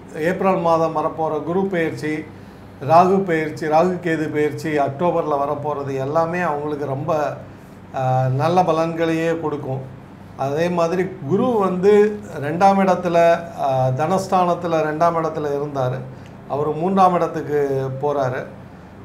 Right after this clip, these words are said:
அதனால இவங்களுக்கு வந்து, ஆ, பெரிய பாதிப்பெல்லாம் ஒண்ணும் இல்ல.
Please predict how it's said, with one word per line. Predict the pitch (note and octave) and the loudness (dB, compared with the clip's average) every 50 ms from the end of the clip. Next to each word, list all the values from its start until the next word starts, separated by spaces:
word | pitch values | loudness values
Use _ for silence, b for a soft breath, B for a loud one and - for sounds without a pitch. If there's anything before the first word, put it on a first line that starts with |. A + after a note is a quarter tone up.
| - - - - - | -20 -18 -18 -14 -8
அதனால | - C#3+ D3+ E3+ F3 F3 F3 F#3 F#3+ | -6 -4 0 2 4 4 4 4 4
இவங்களுக்கு | F3+ F3+ F3 E3+ E3 E3 E3 D#3+ D#3 D3+ D#3+ | 2 2 0 0 -2 -2 -2 -2 -2 -2 -2
வந்து, | E3+ E3 E3 D#3+ D3+ C#3+ C#3 C3+ C3+ C3 C3 C3 C3 C3 - - - - - - | -2 -4 -2 -2 -2 -2 -2 -4 -2 -4 -4 -4 -6 -10 -12 -16 -18 -16 -12 -10
ஆ, | E3 C#3 C3+ C3+ C3 C3 C3 C3 C3 C3 B2+ C3 - | -8 -6 -4 -4 -2 -2 -2 0 0 0 0 -2 -2
பெரிய | - E3 F3+ G#3 A3 G#3+ G#3 | -2 0 2 4 6 6 6
பாதிப்பெல்லாம் | F3+ D#3 D#3+ E3+ F3 G3 G3 G3+ G3 F#3 F3+ F3+ F3+ F3+ F3 | 8 8 8 8 8 6 2 2 2 2 4 4 4 4 4
ஒண்ணும் | E3 D#3+ E3 E3 D#3+ | 2 0 0 -2 -2
இல்ல. | D3 D3 D3 D#3+ - | 0 0 0 0 0